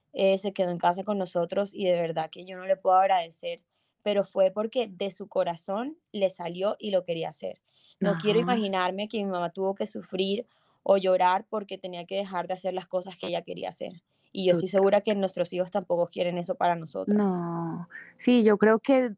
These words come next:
Speaker 2: uno lo debe sentir y, y seguir su intuición y poder ser feliz también uno. Yo creo que, que uno como mamá se, se limita demasiado, eh, entonces, si e-, si ya causa una limitación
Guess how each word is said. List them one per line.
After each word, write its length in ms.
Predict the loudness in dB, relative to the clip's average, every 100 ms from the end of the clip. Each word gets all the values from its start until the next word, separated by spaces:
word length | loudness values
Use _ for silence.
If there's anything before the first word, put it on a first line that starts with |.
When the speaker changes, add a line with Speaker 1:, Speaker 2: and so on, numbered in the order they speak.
| -2
Speaker 2:
uno 300 | 0 2 2
lo 100 | 2
debe 280 | 0 -2
sentir 540 | -2 -4 -4 -2 -4 -4
y, 380 | -4 -2 -4 -4
y 160 | -2 -2
seguir 400 | -2 -4 -4 -6
su 120 | -4
intuición 840 | -4 -4 -4 -6 -4 -4 -4 -8 -16 _ _ _ -6
y 220 | -4 -4
poder 380 | 0 4 4 2
ser 200 | -4 -2
feliz 340 | -4 -4 -4
también 440 | -4 -4 -4 -4
uno. 200 | -2 -2 0
Yo 140 | -2
creo 240 | 0 -2
que, 360 | -2 -6 -6 -10 _ _ _ _ _ -4
que 220 | 0 2
uno 300 | 2 0 -2
como 240 | 0 0
mamá 600 | 0 0 0 0 0 -4 -10
se, 680 | -12 -8 -6 -6 -6 -8 -10 -8
se 360 | -6 -4 -4
limita 480 | -4 -4 -4 -4 -2
demasiado, 880 | -2 -4 -6 -4 -2 -2 -2 -4 -10 _ _ _ _ -10
eh, 600 | -6 -4 -4 -6 -6 -8
entonces, 680 | -8 -6 -4 -4 -4 -6 -8 _ _ _ _ -18
si 300 | -2 2 2
e-, 140 | 0
si 360 | -8 -4 -2 0
ya 200 | 2 2
causa 340 | 4 0 0 -4
una 220 | -4 -4
limitación 760 | -4 -6 -8 -10 -8 -10 -12